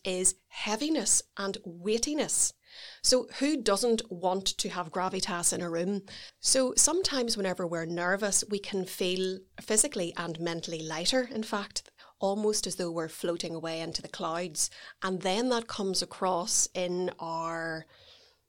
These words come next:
communication. We sound a little bit watery, not very credible. And a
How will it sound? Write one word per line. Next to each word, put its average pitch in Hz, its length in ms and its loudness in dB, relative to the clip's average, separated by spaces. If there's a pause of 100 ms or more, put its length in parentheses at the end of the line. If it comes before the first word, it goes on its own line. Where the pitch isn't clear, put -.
(220)
communication. 202 720 2 (720)
We 208 160 -4
sound 208 520 4
a 202 80 -6
little 202 260 0
bit 190 200 2 (100)
watery, 233 800 2
not 196 240 2
very 180 300 0
credible. 208 680 0 (640)
And 190 600 4 (600)
a 190 160 -2